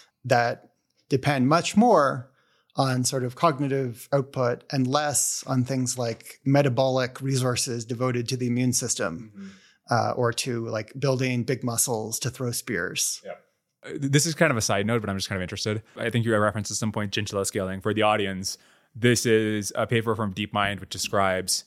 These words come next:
Speaker 2: if you have a model of a certain size, what is the optimum amount of data that sh-, it should be trained on? So you can imagine bigger models, you can, you, you can use more data to train them.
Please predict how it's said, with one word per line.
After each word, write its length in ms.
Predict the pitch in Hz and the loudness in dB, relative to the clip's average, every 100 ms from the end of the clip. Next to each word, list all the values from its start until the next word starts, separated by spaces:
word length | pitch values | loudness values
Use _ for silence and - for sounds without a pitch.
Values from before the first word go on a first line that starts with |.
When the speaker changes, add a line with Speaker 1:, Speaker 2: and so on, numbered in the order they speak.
| _ - - | _ -20 -8
Speaker 2:
if 60 | 110 | 2
you 80 | 127 | 4
have 80 | |
a 60 | 120 | 4
model 260 | 113 113 110 | 4 2 0
of 80 | |
a 60 | 104 | -4
certain 240 | - 104 | -6 -6
size, 500 | 101 101 98 90 90 | -2 0 0 -2 -6
what 140 | 101 101 | -6 -4
is 80 | 95 | -2
the 80 | |
optimum 300 | 101 98 104 98 | -2 -2 -6 -6
amount 200 | 98 90 | -6 -6
of 140 | 85 | -4
data 440 | 98 95 87 82 - _ _ _ _ | -2 0 0 -2 -8 _ _ _ _
that 400 | 117 98 98 - - | 2 2 2 -2 -10
sh-, 100 | - - | -12 -2
it 100 | 120 | 0
should 120 | 123 | 2
be 80 | 104 | 0
trained 480 | - - 117 107 101 | 0 2 2 2 0
on? 340 | 90 87 87 | 0 -2 -8
So 180 | 85 107 | -4 -2
you 140 | 101 104 | -2 -2
can 120 | 101 | -2
imagine 260 | 110 107 | -2 -2
bigger 200 | 104 101 | -2 -2
models, 600 | 101 98 95 98 92 - 120 | 0 0 0 -2 -4 -6 -6
you 140 | 104 | -6
can, 380 | 107 95 98 98 _ - | -2 -2 -4 -8 _ -10
you, 220 | 143 120 | -2 0
you 100 | 113 | 2
can 80 | 117 | 2
use 180 | 117 | 0
more 240 | 110 107 113 | 0 0 0
data 440 | 101 104 98 95 | 0 0 0 -2
to 80 | - | -4
train 240 | - 104 104 | -4 -2 0
them. 220 | 117 | 0